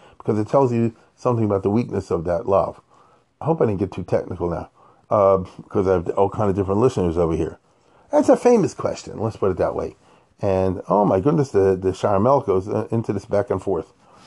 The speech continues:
You know, "Hine kol, kol gedolei achronim tomo Rabbeinu, afil also b'maisa nami eloka,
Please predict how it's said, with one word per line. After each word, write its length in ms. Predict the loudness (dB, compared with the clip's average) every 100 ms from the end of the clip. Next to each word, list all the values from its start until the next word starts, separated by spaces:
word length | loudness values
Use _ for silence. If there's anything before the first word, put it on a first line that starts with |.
| -20 -14 -6
You 120 | -4
know, 100 | -4 _ _
"Hine 240 | -2 0
kol, 280 | 2 0 0 -2
kol 320 | 2 4 4
gedolei 440 | 4 4 6 4
achronim 360 | 4 2 0 0
tomo 280 | 0 2 2
Rabbeinu, 540 | 2 2 2 2 0 _ _ _ -8
afil 260 | 0 2
also 260 | 4 4 2
b'maisa 460 | 2 2 2 2 2
nami 280 | 4 4
eloka, 460 | 4 4 4 2